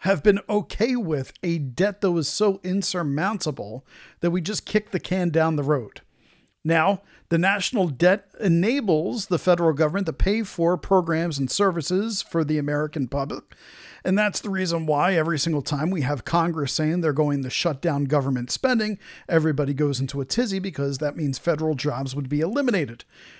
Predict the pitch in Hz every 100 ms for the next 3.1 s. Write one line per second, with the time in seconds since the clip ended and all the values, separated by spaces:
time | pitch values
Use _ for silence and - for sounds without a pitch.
0 | _ 160 156 151 - 226 247 214 233 240
1 | 220 247 208 262 202 190 196 160 156 127
2 | 180 226 208 135 180 - 165 147 151 165
3 | 143